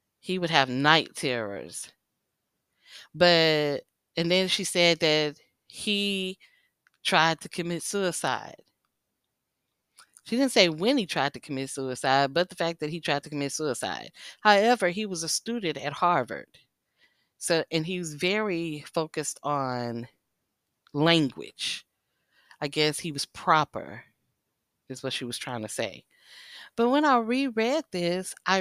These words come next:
realized he was also married. Because how can he get married and come to his wife with a baby, a brand new baby,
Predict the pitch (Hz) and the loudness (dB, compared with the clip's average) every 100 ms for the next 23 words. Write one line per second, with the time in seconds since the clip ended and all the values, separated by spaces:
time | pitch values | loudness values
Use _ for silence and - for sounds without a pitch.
0 | 170 190 247 185 156 160 160 156 - - | 0 0 2 2 0 0 0 -4 -8 -20
1 | - 208 214 185 - - 170 185 - 143 | -8 -4 0 0 0 2 2 2 -2 -2
2 | 139 131 147 139 110 101 - _ - - | -2 0 2 0 -4 -14 -20 _ -18 -16
3 | - 208 - 196 - - 254 294 - 220 | -8 -4 0 0 -2 0 0 0 -2 -2
4 | 202 196 185 180 180 _ _ _ _ - | 0 0 0 -2 -6 _ _ _ _ -8
5 | - 240 233 202 185 175 _ 156 147 170 | -2 -2 0 -2 -4 -8 _ -14 2 4
6 | 220 220 190 160 143 127 123 123 - - | 4 4 4 4 4 0 -2 -6 -8 -16
7 | _ _ _ _ _ _ _ _ _ _ | _ _ _ _ _ _ _ _ _ _
8 | _ _ _ _ _ _ - 190 180 175 | _ _ _ _ _ _ 0 4 4 4
9 | 170 165 - _ _ _ - 220 233 - | 0 -2 -4 _ _ _ 0 2 2 0
10 | 226 220 202 170 170 156 147 165 165 160 | -4 -2 -4 0 2 4 2 2 4 4
11 | 165 165 131 127 170 180 190 131 120 147 | 2 -2 -6 2 6 6 4 -2 -6 -10
12 | - - 131 135 151 185 202 175 151 139 | -12 -16 -4 0 2 2 6 8 6 2
13 | 127 131 151 | -6 -8 -10